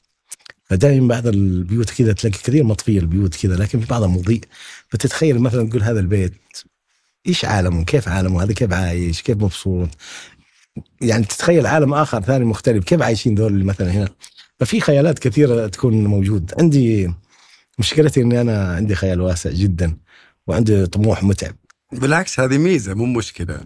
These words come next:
Speaker 1: أنا لولا خيالي وأحلامي يمكن كان قضي علي بدري. فعندي خيالات أطاردها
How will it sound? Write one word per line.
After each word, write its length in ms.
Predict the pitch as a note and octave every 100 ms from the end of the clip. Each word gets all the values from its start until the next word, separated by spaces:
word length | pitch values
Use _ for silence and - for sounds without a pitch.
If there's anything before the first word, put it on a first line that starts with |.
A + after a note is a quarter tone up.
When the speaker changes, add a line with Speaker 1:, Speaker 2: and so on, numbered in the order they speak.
| -
Speaker 1:
أنا 160 | C3 G#2
لولا 840 | B2 A#2+ G#2+ F#2+ F2+ E2+ D2+ C#2+ - _ _ _ _ _ _
خيالي 460 | - - G2 A2+ G#2
وأحلامي 460 | F#2+ - A2+ F#2+ F#2+
يمكن 480 | F#2+ F#2+ F2 D2 D2 - -
كان 140 | - E2+
قضي 280 | G#2+ F#2+ F2+
علي 240 | F#2 F#2
بدري. 480 | E2+ D#2+ D2+ - - _ -
فعندي 240 | F2 G#2+
خيالات 420 | F#2+ F#2 G2 G#2 F2
أطاردها 560 | F2+ F#2 A2 G#2+ A2